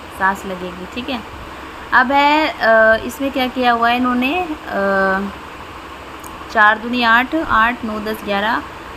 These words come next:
छः चौक चौबीस, चौबीस में पाँच जोड़ोगे तो ट्वेंटी नाइन हो जाएगा, तो ट्वेंटी नाइन हो जाएगा। पाँच तिया पन्द्रह, पन्द्रह plus में चार उन्नीस आ गया, ठीक है। इन दोनों को multiply करके इसको plus कर दिया है,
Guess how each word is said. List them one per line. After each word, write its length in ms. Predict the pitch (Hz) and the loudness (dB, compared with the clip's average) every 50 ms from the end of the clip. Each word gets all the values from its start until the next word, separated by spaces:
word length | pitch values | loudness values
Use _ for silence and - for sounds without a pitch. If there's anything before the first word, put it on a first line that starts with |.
| - - - | -14 -8 -4
छः 140 | - 233 233 | -2 -2 -2
चौक 180 | 226 254 247 240 | -2 -4 -6 -6
चौबीस, 540 | - - 233 220 214 220 269 294 302 294 | -2 2 2 2 2 2 0 0 0 0
चौबीस 360 | - 247 220 202 220 233 226 233 | 0 0 0 0 -2 -4 -6 -4
में 360 | 233 226 226 220 220 220 - | -4 -2 -2 -2 -2 -2 0
पाँच 320 | - 208 202 214 214 220 | 2 2 4 2 0 -2
जोड़ोगे 360 | 214 214 220 214 220 220 220 | -4 -2 -2 -2 -2 -2 -4
तो 80 | 220 220 | -6 -6
ट्वेंटी 260 | 220 214 190 196 214 | -6 -6 -6 -6 -6
नाइन 220 | 220 214 214 208 208 | -6 -6 -6 -6 -6
हो 60 | 202 | -6
जाएगा, 260 | 202 196 202 220 240 | -6 -6 -4 -4 -4
तो 60 | 240 | -6
ट्वेंटी 280 | 233 - 214 202 202 208 | -6 -6 -6 -6 -6 -6
नाइन 240 | 202 196 196 196 196 | -6 -4 -4 -4 -4
हो 60 | 190 | -4
जाएगा। 320 | 190 196 208 226 247 262 - - - - - - - - | -4 -2 -2 -2 -2 -2 -4 -10 -14 -14 -14 -14 -2 4
पाँच 200 | 214 214 214 220 | 4 6 6 4
तिया 240 | - - 247 226 226 | 0 -4 -4 -4 -2
पन्द्रह, 460 | 220 226 220 214 214 226 240 254 277 | -2 -2 -4 -2 0 0 2 2 0
पन्द्रह 800 | 277 - - 214 208 208 208 208 214 214 214 214 208 208 214 - - - - - - | 0 -4 -6 -6 -6 -6 -4 -2 0 2 4 4 2 2 0 -4 -6 -10 -12 -8 -4
plus 220 | 214 208 208 - 214 | -4 -4 -4 -4 -8
में 80 | 214 | -8
चार 260 | 202 - 202 190 190 190 | -6 -2 0 0 0 0
उन्नीस 300 | 190 190 190 190 190 208 | -2 -6 -8 -8 -8 -6
आ 140 | 190 185 | -8 -6
गया, 140 | 180 185 185 | -6 -8 -8
ठीक 200 | - 247 247 254 | -8 -8 -6 -6
है। 160 | 262 233 214 | -6 -6 -4
इन 120 | 208 208 202 | -4 -4 -4
दोनों 240 | 208 208 208 208 208 | -2 -2 -2 -2 -4
को 120 | - 220 | -4 -4
multiply 480 | 220 208 202 202 220 214 - 214 208 208 | -4 -4 -4 -4 -6 -6 -4 -4 -4 -4
करके 220 | 214 214 - 254 | -6 -6 -6 -6
इसको 200 | 254 247 - 240 | -6 -6 -8 -10
plus 260 | 214 220 202 202 - - | -8 -6 -6 -6 -6 -6
कर 100 | 196 196 | -6 -6
दिया 240 | 190 196 196 190 190 | -4 -4 -4 -4 -2
है, 180 | 196 226 262 | -2 -2 -4